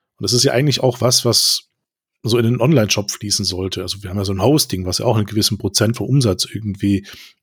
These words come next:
abgedeckt sein sollte. Und ich bin eigentlich der Meinung, dass, naja, wenn ich sowas betreibe und es damit mein Geld verdiene, muss ich das als Investment sehen.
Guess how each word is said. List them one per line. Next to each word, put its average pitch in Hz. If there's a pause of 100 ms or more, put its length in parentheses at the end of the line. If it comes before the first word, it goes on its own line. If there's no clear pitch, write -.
abgedeckt 104
sein 98
sollte. 98
Und 98
ich -
bin 107
eigentlich 156
der 113
Meinung, 117
dass, - (1000)
naja, 120
wenn 117
ich 110
sowas 107
betreibe 110
und 101
es -
damit -
mein 101
Geld 151
verdiene, 95
muss 98
ich 123
das 117
als 110
Investment 107
sehen. 90